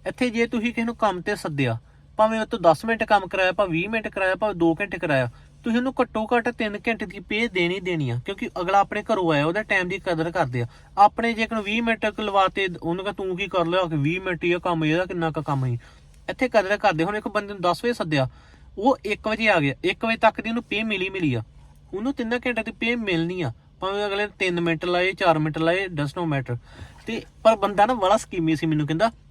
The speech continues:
"ਹੁਣ ਜਦੋਂ ਕਿਤੇ ਵੀ ਤੁਹਾਡਾ ਜਨਰੇਟਰ ਖਰਾਬ ਹੋਇਆ ਤੇ ਕਹਿੰਦਾ ਕਾਲ ਮੈਨੂੰ ਨਾ ਇੱਕ ਵਜੇ ਤੋਂ ਬਾਅਦ ਹੀ ਕਰੀ, ਤਾਂ ਜੋ ਉਹਦੇ ਡੇਢ ਸੌ ਡਾਲਰ ਹੋਰ ਬਣ ਜੇ।"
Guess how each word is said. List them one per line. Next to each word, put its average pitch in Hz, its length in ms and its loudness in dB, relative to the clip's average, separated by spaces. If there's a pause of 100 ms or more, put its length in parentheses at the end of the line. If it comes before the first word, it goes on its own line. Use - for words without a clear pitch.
(160)
"ਹੁਣ 165 140 0
ਜਦੋਂ 160 260 2
ਕਿਤੇ 170 180 0
ਵੀ 180 80 -2
ਤੁਹਾਡਾ 180 220 0
ਜਨਰੇਟਰ 160 440 0
ਖਰਾਬ 147 340 2
ਹੋਇਆ 180 320 2 (380)
ਤੇ 165 100 -4
ਕਹਿੰਦਾ 185 200 0
ਕਾਲ 190 280 2
ਮੈਨੂੰ 180 240 -2
ਨਾ 233 160 -2
ਇੱਕ 185 220 -6
ਵਜੇ 180 100 -2
ਤੋਂ 185 100 -4
ਬਾਅਦ 151 260 0
ਹੀ 214 60 -6
ਕਰੀ, 139 240 -4 (280)
ਤਾਂ 190 180 2
ਜੋ 214 120 -4
ਉਹਦੇ 226 180 -2
ਡੇਢ 202 200 0
ਸੌ 254 140 2
ਡਾਲਰ 214 280 6
ਹੋਰ 214 240 2
ਬਣ 185 200 -2
ਜੇ।" 123 120 -2